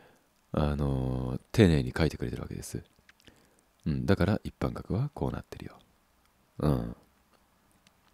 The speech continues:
そう。<laughs> 丁寧だよね。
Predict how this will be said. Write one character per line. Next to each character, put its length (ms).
そ 160
う。 160
<laughs> 180
丁 200
寧 140
だ 80
よ 100
ね。 240